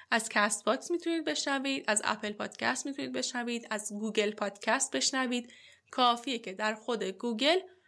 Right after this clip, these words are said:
قاف پادکست رو به فارسی یا به انگلیسی سرچ کنید. حتماً برای ما کامنت بذارید،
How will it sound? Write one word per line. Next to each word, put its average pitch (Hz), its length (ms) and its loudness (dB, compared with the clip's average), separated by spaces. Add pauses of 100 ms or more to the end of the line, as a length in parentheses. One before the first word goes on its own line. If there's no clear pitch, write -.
(180)
قاف 302 320 2
پادکست 214 680 0
رو 294 120 -2
به 233 120 -4
فارسی 202 500 -2
یا 240 180 2
به 202 140 0
انگلیسی 202 800 -2 (440)
سرچ 196 420 0
کنید. - 320 -8 (220)
حتماً 339 320 2
برای 302 180 6
ما 269 120 4
کامنت 240 440 2
بذارید، 320 540 4